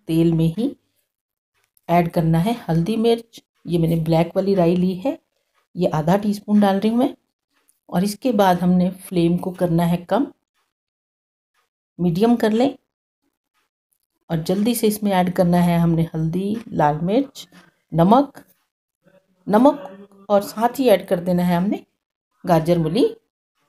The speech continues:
नमक को मैं गरम तेल में एकदम से डालती हूँ इसलिए कि उसका जो मॉइस्चर होता है वो ख़त्म हो जाता है। गाजर मूली को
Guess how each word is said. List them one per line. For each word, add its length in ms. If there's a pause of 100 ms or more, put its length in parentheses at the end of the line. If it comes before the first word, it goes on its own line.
(800)
नमक 380
को 160
मैं 220
गरम 280
तेल 260
में 120
एकदम 420
से 180
डालती 360
हूँ 200
इसलिए 520 (520)
कि 120
उसका 340
जो 160
मॉइस्चर 400
होता 240
है 80
वो 160
ख़त्म 280
हो 80
जाता 300
है। 60 (4000)
गाजर 420
मूली 300
को 220